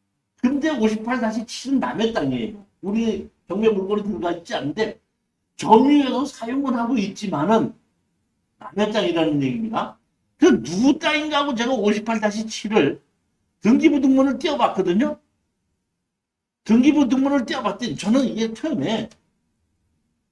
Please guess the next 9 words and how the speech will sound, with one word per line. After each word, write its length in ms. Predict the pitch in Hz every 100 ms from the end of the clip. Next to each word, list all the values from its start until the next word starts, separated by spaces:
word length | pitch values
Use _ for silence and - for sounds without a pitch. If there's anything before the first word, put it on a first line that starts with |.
| _
국유지나 1120 | - 214 226 285 233 151 151 160 - - - _ _ _ _ _
지방자치단체 1040 | - 202 240 247 208 190 - 202 185 214 190
땅인 320 | 226 226 208
줄 140 | 240
알았더니 680 | 170 139 139 170 220 233 - - _ _ _ _ -
개인 420 | 285 - 214 220
땅이더라고. 720 | 240 160 120 107 - 269 - _ _ _ _ _ _ _ _ _ - _ _ _
이상강이라는 1000 | 196 240 220 247 247 247 214 208 208 220
사람이야. 600 | - 131 113 113 139